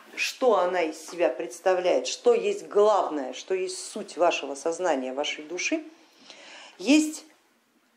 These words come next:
та мера хаоса, с которой вы познакомились на руне Хагалас, предельная мера хаоса и, соответственно, границы, которые вы не должны нарушать, ибо. И также наут как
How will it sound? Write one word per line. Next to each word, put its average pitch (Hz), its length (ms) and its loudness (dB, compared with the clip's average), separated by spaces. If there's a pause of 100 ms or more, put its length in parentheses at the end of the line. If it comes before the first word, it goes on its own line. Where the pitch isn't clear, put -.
(160)
та 240 160 4
мера 214 360 4
хаоса, 156 640 0
с - 180 -20
которой 180 400 2
вы 160 120 -2
познакомились 160 800 -4
на 156 100 -4
руне 156 240 -4
Хагалас, 277 480 2
предельная 226 640 2
мера 202 260 4
хаоса 190 440 0
и, 190 100 -8
соответственно, 180 540 -2
границы, 190 480 2
которые 170 500 0 (160)
вы 185 140 2
не 202 200 2
должны 165 440 2
нарушать, 170 580 0 (220)
ибо. 170 400 -2 (760)
И 277 140 4
также 220 380 2
наут 262 440 4
как 240 260 2